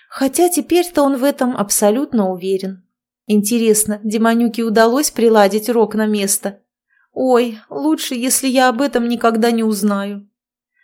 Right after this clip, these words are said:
В Долсон мы прибыли уже ближе к вечеру следующего дня. Город оказался не менее крупным и многолюдным, чем Лансон, что не могло не радовать. В случае чего проще спрятаться.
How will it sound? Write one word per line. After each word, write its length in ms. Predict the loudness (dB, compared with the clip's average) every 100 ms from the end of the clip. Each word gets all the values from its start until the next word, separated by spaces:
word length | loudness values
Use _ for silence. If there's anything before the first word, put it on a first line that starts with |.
| _ _
В 140 | -8 0
Долсон 460 | 2 4 4 2
мы 120 | 2
прибыли 500 | 0 0 0 0 0
уже 320 | -2 -2 0 2
ближе 320 | 2 2 0
к 100 | -2
вечеру 360 | -2 -2 -2
следующего 580 | -2 -2 -4 -4 -4 -6
дня. 360 | -6 -10 -14 -18 _ _ _ _
Город 400 | -6 0 2 2
оказался 540 | 0 0 2 2 2 0
не 160 | 0
менее 340 | 0 0 2 0
крупным 480 | 0 -2 0 -2 -2
и 160 | 0
многолюдным, 760 | 2 4 4 4 2 0 -6 -8
чем 280 | -6 -4 -2
Лансон, 560 | 0 0 0 -4 -8 -14 -20 -18
что 220 | -10 0
не 120 | 4
могло 340 | 4 2 2 2
не 120 | 2
радовать. 560 | 2 -2 -4 -8 -12 -18 _ _ _ _
В 80 |
случае 400 | -4 -2 0 -2
чего 420 | -2 -4 -2 -2 -2 -12 _
проще 340 | -4 -2 -2 -6
спрятаться. 720 | -4 -4 -4 -4 -4 -6